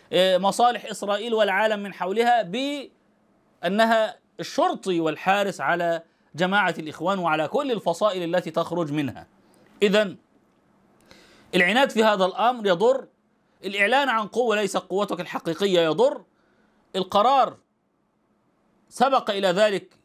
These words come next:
الشيخ حسن البنا رحمه الله الإمام الشهيد أخذ هذا القرار. فلو النهاردة أي حد عايز يتهم الناس بالقرار أنه جبن وتخاذل وبيع للقضية، لا، مش صحيح،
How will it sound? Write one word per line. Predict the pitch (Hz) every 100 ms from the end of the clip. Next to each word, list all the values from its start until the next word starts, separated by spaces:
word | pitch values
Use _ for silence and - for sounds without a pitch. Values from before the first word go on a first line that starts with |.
| _ _
الشيخ | 135 - 220 -
حسن | 202 202
البنا | 160 190 196
رحمه | 170 180 196
الله | 180
الإمام | 190
الشهيد | 175 160 185 240 - _ -
أخذ | 269 - 202 143
هذا | 190 240
القرار. | 277 269 277 254 - _ _ _ _ _ _ _ _ _
فلو | - 185
النهاردة | 196 185 240 294 220 190 156
أي | 240 226
حد | - 233 202
عايز | 208 175
يتهم | 175 - 214 185 131 98 _ _ _ _ -
الناس | 160 208 220
بالقرار | 175 160 196 208
أنه | 196 180 160
جبن | 147 233 196
وتخاذل | 196 165 160 190 233 214 196
وبيع | 170 220
للقضية، | 208 190 165 208 247
لا، | 196 180
مش | 147 135
صحيح، | 143 185 202 -